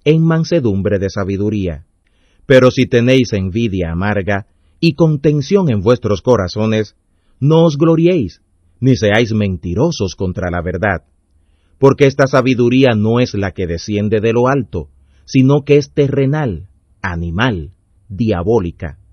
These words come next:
Porque donde hay envidia y contención, allí hay perturbación y toda obra perversa. Mas la sabiduría que es de lo alto, primeramente es pura, después pacífica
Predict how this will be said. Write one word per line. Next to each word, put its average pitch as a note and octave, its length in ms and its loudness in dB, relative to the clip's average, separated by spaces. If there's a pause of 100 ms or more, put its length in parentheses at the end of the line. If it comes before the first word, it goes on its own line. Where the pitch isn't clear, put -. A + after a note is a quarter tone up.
(540)
Porque C3+ 300 4
donde B2 280 4
hay B2+ 140 6
envidia A2+ 540 0
y A#2+ 60 0
contención, A2+ 880 -2 (320)
allí A#2 320 0
hay B2 140 2
perturbación A#2 1040 -2 (300)
y B2 160 -2
toda D3 460 2
obra G2+ 340 -4
perversa. E2 640 -6 (840)
Mas C#3+ 180 4
la D3 140 4
sabiduría C3+ 640 4
que B2+ 160 2
es G#2 120 -4
de G#2+ 120 0
lo G#2 160 2
alto, G2 440 -4 (320)
primeramente C3+ 800 2
es C3+ 140 -4
pura, C3 500 -2 (380)
después F#2+ 420 -4
pacífica G2+ 800 -8